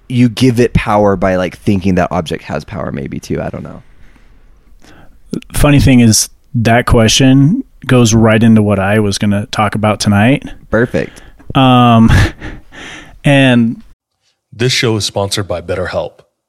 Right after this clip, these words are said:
Speaker 3: We all carry around different stressors, big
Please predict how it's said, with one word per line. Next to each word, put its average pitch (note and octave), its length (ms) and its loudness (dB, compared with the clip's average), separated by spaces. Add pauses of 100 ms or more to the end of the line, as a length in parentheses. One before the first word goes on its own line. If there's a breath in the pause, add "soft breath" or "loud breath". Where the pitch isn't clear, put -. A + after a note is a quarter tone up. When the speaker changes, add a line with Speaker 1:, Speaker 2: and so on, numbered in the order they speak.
(1000)
Speaker 3:
We A2+ 100 -2
all C#3 140 0
carry B2+ 280 -4
around A2 540 -4
different G#2+ 240 -8
stressors, G#2 640 -8 (480)
big A#2+ 420 -4